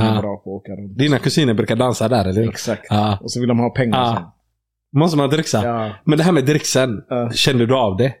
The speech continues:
Speaker 1: Pressen?
Speaker 2: Ja, för de säger, vissa säger till dig,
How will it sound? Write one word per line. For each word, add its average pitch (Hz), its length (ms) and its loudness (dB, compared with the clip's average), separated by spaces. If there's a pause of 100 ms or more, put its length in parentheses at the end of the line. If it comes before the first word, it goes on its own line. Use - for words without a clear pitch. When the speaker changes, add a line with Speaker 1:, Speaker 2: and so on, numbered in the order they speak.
(480)
Speaker 1:
Pressen? 110 480 -2 (1300)
Speaker 2:
Ja, 139 440 0 (100)
för 131 80 -4
de 127 180 0
säger, 135 360 0
vissa 143 320 0
säger 127 380 0
till 113 320 -2
dig, 98 380 -6